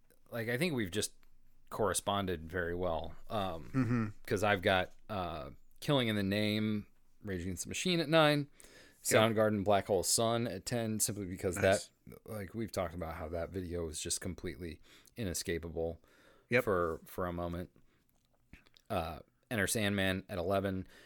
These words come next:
Speaker 1: and I've got Alice in Chains' Wood at twelve. And honestly,
Speaker 2: Nice.
Speaker 1: like, I, I almost had that higher because that song, I
Speaker 2: It's
Speaker 1: mean, it,
Speaker 2: great.
Speaker 1: uh, it's single soundtrack. It
Speaker 2: Yep.
Speaker 1: is,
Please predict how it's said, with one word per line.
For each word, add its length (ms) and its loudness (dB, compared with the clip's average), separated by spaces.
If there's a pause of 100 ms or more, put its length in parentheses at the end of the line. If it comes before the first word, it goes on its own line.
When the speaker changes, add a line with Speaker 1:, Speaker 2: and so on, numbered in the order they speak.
(140)
Speaker 1:
and 100 2
I've 80 2
got 180 6
Alice 300 4
in 60 -2
Chains' 280 -2
Wood 420 2
at 240 -8
twelve. 480 -2
And 100 -8
honestly, 380 4
Speaker 2:
Nice. 300 2
Speaker 1:
like, 180 0 (160)
I, 220 2
I 40 0
almost 480 2
had 220 -2
that 240 -2 (220)
higher 440 0
because 420 -4
that 280 4
song, 500 2 (500)
I 40 -8
Speaker 2:
It's 80 0
Speaker 1:
mean, 60 6
it, 40 4
Speaker 2:
great. 200 -6 (120)
Speaker 1:
uh, 180 0
it's 340 -2 (280)
single 540 8
soundtrack. 840 4 (280)
It 200 2
Speaker 2:
Yep. 180 2
Speaker 1:
is, 320 0